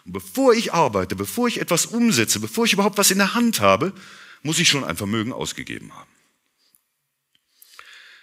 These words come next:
Dann sind ja schlaue Politiker auf die Idee gekommen, da schaffen wir Förderprogramme,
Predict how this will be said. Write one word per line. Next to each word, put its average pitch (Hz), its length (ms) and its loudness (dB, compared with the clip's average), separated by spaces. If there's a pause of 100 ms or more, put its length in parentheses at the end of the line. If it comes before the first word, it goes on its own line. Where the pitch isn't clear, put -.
(1300)
Dann 107 140 -4
sind 160 160 -2
ja 151 100 6
schlaue 151 260 4
Politiker 120 480 0
auf 113 140 -2
die - 80 -4
Idee 151 180 2
gekommen, 143 540 -4 (300)
da - 120 -2
schaffen - 280 0
wir - 80 -8
Förderprogramme, 87 720 -4